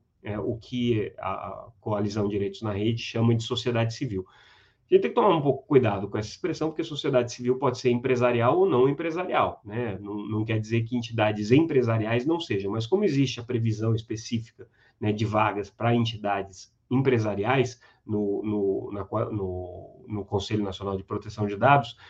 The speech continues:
o que a C D R tá fazendo, a coalizão tá fazendo, é denunciar esse descasamento entre, é, a candidatura das entidades e as vagas pras quais elas tão se candidatando. Então, é, segundo a coalizão,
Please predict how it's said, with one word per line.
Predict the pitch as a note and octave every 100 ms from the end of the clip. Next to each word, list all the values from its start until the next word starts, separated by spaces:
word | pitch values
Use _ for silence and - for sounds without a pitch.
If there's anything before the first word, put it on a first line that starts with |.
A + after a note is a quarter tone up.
| - -
o | A2+
que | A#2
a |
C | A2+
D | B2 A2+
R | G#2 A2
tá | A2
fazendo, | B2 A2+ A#2+ B2
a |
coalizão | A2 G#2 G2+ G2 G2
tá | G2
fazendo, | - B2 A#2 C3 D3 - _
é | B2
denunciar | B2 C#3+ D3 - B2 A#2 B2+ - -
esse | A#2+ C#3
descasamento | C#3 D3 D#3 D#3+ E3 B2 C3 C3+ D3 -
entre, | B2 B2+ C#3 C#3 B2+ A2 -
é, | G#2+ G#2 F#2+
a | F#2+
candidatura | B2 A#2 A#2 A2+ - F3+ G3 - -
das | A#2 A#2 -
entidades | - A#2+ A#2+ B2 C3 D3 E3 -
e | C#3
as | D3+ A#2
vagas | A#2+ B2 C3 -
pras | - B2+ -
quais | A#2+ A#2
elas | A#2+ A#2
tão | C3
se | A#2+ -
candidatando. | B2+ B2+ C3+ C3+ G2+ F#2
Então, | F#2 G2 A2+ - - - -
é, | G2+ G2+ - -
segundo | - A#2+ A2+ G#2+ G#2 G2 -
a | G#2
coalizão, | - A2 B2+ A2+ A#2